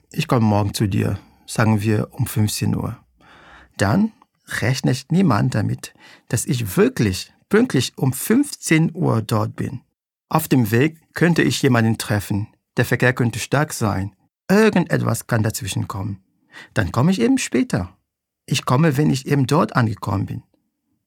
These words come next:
Nur zu älteren Menschen kommt man nicht zu spät, zu den Großeltern oder Eltern.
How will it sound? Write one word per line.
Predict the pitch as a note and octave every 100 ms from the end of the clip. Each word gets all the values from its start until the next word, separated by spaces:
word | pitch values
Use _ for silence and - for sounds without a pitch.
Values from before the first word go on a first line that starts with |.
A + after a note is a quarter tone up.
| _
Nur | C3+ D3+ E3 G2+ - - _
zu | - -
älteren | F3 - C#3 A2+
Menschen | A2 - G#2+ G2+
kommt | - G#2+
man | G2
nicht | A#2 D#3+ -
zu | -
spät, | F#2 - - - - - _ _
zu | -
den | G#2+ G#2
Großeltern | - F#3+ F#3+ - G#2+ G#2+ G2+ -
oder | A#2 -
Eltern. | - G2 - - -